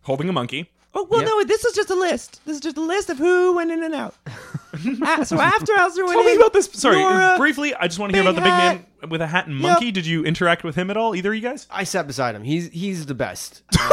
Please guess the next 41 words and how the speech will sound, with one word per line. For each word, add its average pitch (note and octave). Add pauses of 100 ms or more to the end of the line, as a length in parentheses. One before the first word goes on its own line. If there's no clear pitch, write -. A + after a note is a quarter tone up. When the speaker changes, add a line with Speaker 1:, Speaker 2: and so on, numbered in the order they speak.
(1040)
Speaker 3:
Uh, C#3+ (320)
<laughs> -
uh, C3+
I'm F3
not F3+
kidding. G3+
I'm G#3
not E3+
lying. E3
This E3+
guy F3
was C3+
like, A#2+
uh, A#2 (600)
it's, G3+
it's G#3+
the A3+
kind G#3+
Speaker 2:
Did G#3+
Speaker 3:
of G3+
Speaker 2:
you G#3
Speaker 3:
guy G3+
Speaker 2:
catch F#3+
his E4+
name? F#4
Speaker 3:
Uh, G#3
Marv. F#3+ (460)
Uh, D#3+
it's G3+
the A3
kind A#3+
of A3+
guy A3+
you G3+
wanna F#3+
bring F3
home. D#3+
T-, -
you're E3
just E3+
like, E3